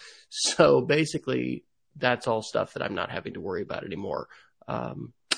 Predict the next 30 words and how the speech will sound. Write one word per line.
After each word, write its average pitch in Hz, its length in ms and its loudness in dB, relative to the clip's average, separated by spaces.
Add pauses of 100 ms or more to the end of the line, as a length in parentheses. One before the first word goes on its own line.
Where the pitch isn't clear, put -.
(220)
but - 240 0
yeah, 143 120 -4 (220)
it's, 117 280 -4
uh, 110 220 4 (120)
it's 151 160 2
still 175 240 12
recommended 151 460 8
that - 80 0
we 127 100 2
use 135 160 2
a 139 60 -8
password 131 360 2
manager. 123 460 2 (1400)
Choose 143 220 8
wisely. - 500 2 (120)
And, 110 420 0
uh, 110 380 0
you 143 120 4
know, 95 260 2
a-, - 40 -8
anything 180 760 8
can 135 220 4
be 127 80 2
breached. 120 340 -2
One 131 120 4
of 120 60 0
the 123 80 4
articles 120 380 2
I 110 100 2
shared 120 380 2